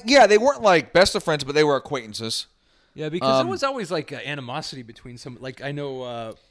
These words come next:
Speaker 2: Nirvana was never a fan of Pearl Jam. They probably behind the scenes they liked
Speaker 1: Yeah,
Speaker 2: each
Speaker 1: and
Speaker 2: other
Speaker 1: it's funny.
Speaker 2: too.
Speaker 1: Many of, uh, cl-, many of, uh, Lane Staley's closest friends and family f-, long feared for his death.
Speaker 2: Yeah.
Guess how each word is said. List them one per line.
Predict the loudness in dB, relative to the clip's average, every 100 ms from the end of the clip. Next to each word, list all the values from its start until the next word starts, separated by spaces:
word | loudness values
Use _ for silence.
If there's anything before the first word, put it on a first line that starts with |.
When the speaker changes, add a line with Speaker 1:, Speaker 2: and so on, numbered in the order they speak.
| _ _ _ -20 -16 -8
Speaker 2:
Nirvana | -4 -2 -2
was | -4 -6
never | -6 -6
a |
fan | -6 -6 -8
of | -6
Pearl | -6 -4
Jam. | -8 -10 -4
They | -4
probably | -2 -4 -4 -8
behind | -10 -10 -8
the | -10
scenes | -10 -12 -14
they | -8
liked | 0
Speaker 1:
Yeah, | 0 0
Speaker 2:
each |
Speaker 1:
and | -4
Speaker 2:
other | -4
Speaker 1:
it's | 0
funny. | 2 2
Speaker 2:
too. |
Speaker 1:
Many | 2 6 6
of, | 4 4
uh, | 6 6 4 _ _ -12
cl-, | -12 -12
many | -6 -2 2 2
of, | 2 2
uh, | 2 2 0 -6 _ _ _ -4
Lane | -2 2
Staley's | 4 2 2
closest | -2 -4 -4
friends | -6 -6
and | 0
family | 2 2
f-, | -2 -8 -12 -12
long | -10 -2 6 8 8 4
feared | -2 -2 -2
for | -2 -8
his | -6
death. | -6 -6 -10 -20 _
Speaker 2:
Yeah. | -4 -4